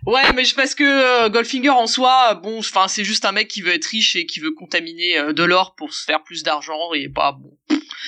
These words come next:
Mais, euh, <laughs> pas incroyable. Mais sinon, à ce compte-là, si tu prends vraiment méchant, ouais, ce, ce serait, ce serait Requin. Le, le concept est trop puissant. <laughs>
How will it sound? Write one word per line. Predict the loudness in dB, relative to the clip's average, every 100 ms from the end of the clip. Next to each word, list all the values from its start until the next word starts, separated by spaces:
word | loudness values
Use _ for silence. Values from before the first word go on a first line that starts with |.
| -14 -10
Mais, | -4 0 2
euh, | 2 0 0 -4 -6
<laughs> | -20 -4
pas | -2 -2
incroyable. | 0 2 2 0
Mais | -4
sinon, | -2 0
à | 0
ce | -2
compte-là, | -2 -2
si | -4 -10
tu | -12
prends | -6 -2
vraiment | 0 -2 -4
méchant, | -2 0 2 2 2 2
ouais, | 2 0 -2 -8 _ _ _
ce, | -6 0
ce | 0 2
serait, | 0 -2 0
ce | 0 0
serait | 0
Requin. | 0 -2 0 0 0
Le, | -2 -4
le | -6
concept | -4 -2 -2 -2 -6
est | -6
trop | -6
puissant. | -4 -2 0 0 -2 -6
<laughs> | -6